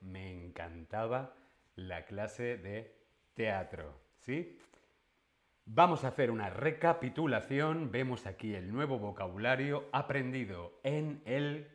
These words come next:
colegio. La mochila, que es la bolsa para llevar los libros,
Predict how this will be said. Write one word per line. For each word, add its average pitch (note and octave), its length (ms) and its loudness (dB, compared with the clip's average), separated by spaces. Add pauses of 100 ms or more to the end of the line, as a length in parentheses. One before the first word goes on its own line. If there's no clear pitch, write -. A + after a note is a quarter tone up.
(160)
colegio. A2 720 2 (640)
La A2 260 4
mochila, E3 800 4 (220)
que F#2+ 80 -10
es E2+ 140 -12
la E2 160 -12
bolsa C#3+ 760 0 (120)
para F2 200 -4
llevar F2 400 -6
los E2+ 240 -12
libros, D#3+ 640 4